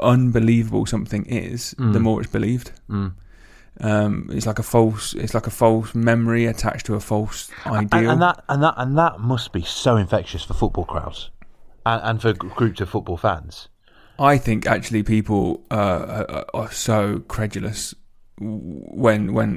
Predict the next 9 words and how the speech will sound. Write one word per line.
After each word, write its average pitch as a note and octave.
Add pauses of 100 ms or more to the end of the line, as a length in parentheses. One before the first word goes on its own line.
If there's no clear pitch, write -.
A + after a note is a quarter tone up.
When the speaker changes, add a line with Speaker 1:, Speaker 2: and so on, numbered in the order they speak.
Speaker 1:
when A2
approaching G#2+
s-, -
sport, G#2+
full G2+
stop, A2
let A#2+
alone E2+
football. -